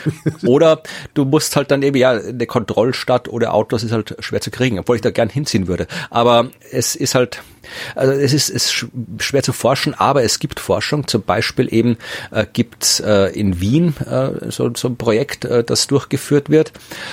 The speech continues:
Speaker 2: und wo das untersucht wurde, wo man geschaut hat, wie sich Fassaden und Autokarosserien aufhü-, aufhitzen.
Speaker 1: Mhm.
Speaker 2: Und die haben halt rausgefunden, dass dort, äh, wo über Nacht Autos gestanden sind,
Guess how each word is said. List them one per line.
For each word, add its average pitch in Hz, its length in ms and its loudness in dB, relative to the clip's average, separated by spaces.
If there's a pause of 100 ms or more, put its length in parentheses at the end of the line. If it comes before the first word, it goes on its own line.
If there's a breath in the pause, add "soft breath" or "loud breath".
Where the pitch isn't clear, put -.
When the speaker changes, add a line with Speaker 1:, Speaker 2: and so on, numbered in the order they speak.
(140 loud breath)
Speaker 2:
und 120 400 2
wo 104 220 0
das 123 120 -2
untersucht 123 520 -2
wurde, 147 300 4 (500)
wo 113 120 -2
man 110 260 0
geschaut - 220 0
hat, 101 120 2
wie 107 60 -2
sich 98 160 -2
Fassaden 104 560 0
und 98 140 -2
Autokarosserien 107 920 0
aufhü-, 117 400 0 (200)
aufhitzen. - 600 0 (160 loud breath)
Speaker 1:
Mhm. 110 160 2
Speaker 2:
Und - 160 -4
die 127 80 2
haben 135 120 4
halt 120 160 0
rausgefunden, 127 600 0
dass - 300 0 (400 loud breath)
dort, 123 380 2
äh, 117 300 4 (200)
wo 127 420 4 (500)
über 110 160 2
Nacht 147 420 -2
Autos 147 320 0
gestanden 95 420 -4
sind, 160 260 -2